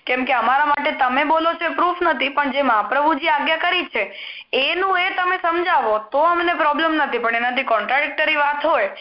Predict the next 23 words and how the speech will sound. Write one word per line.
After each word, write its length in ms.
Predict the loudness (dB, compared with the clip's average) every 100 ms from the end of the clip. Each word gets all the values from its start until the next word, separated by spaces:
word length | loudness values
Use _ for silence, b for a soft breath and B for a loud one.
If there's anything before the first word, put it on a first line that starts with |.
| B B -4
તો 140 | 0 2
એ 80 |
અમે 220 | 2 2 0
એક્સેપ્ટ 380 | -2 -4 -2
નહીં 260 | -2 -4 -4
કરીએ. 300 | -2 -2 -4 -8 B B B
કેમ 160 | -2 -2
કે 100 | 0
as 100 | 0
a 180 | 0 0
proof 260 | 2 4
આપણે 220 | 2 2
પૂછીએ 500 | 0 -2 -4 -8 -2
એકવાર 440 | -2 0 2 2 2
કે 80 | 0
ભાઈ 200 | 0 0
મહાપ્રભુજી 600 | 0 2 2 2 2 2
આવું 160 | 0
ક્યાં 220 | 0 -2
કીધું 260 | -2 0 0
છે 80 | 0
તમે 240 | 0 0
બતાડો 480 | 2 2 2 0 -2